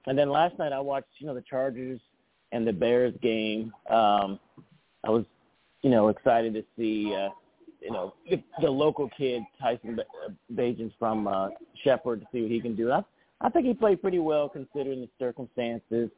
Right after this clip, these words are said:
You know, a couple of missteps with, uh, interceptions, but, uh, you know, like Carlos mentioned, the, the talent that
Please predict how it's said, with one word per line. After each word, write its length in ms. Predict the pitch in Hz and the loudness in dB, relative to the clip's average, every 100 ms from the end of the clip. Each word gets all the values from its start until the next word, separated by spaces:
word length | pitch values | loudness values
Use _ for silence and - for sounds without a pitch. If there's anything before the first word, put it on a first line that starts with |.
| _ _ - | _ _ -4
You 60 | 139 | 2
know, 80 | 117 | 2
a 40 | |
couple 260 | - 131 131 | 2 0 0
of 60 | |
missteps 440 | 123 - 135 110 - 117 | -2 -2 0 0 -4 -6
with, 160 | 120 - | -6 -2
uh, 280 | 113 104 104 - _ - | 0 0 -2 -8 _ -4
interceptions, 880 | 131 120 - 117 - 120 117 113 113 92 | -2 0 2 2 2 -6 -6 -6 -8 -4
but, 280 | 113 104 - _ _ _ _ - | -2 -2 -6 _ _ _ _ -2
uh, 360 | 113 107 101 - _ _ _ | 2 2 0 -4 _ _ _
you 80 | 143 | -8
know, 240 | 113 107 - - | -6 -8 -12 -8
like 160 | 110 107 | -6 -4
Carlos 320 | 127 113 104 | -2 -2 -2
mentioned, 280 | 104 95 98 | -8 -10 -10
the, 80 | 98 | -8
the 100 | 113 - | -8 -8
talent 360 | 127 123 123 110 | -2 0 0 -2
that 240 | 117 95 | 0 0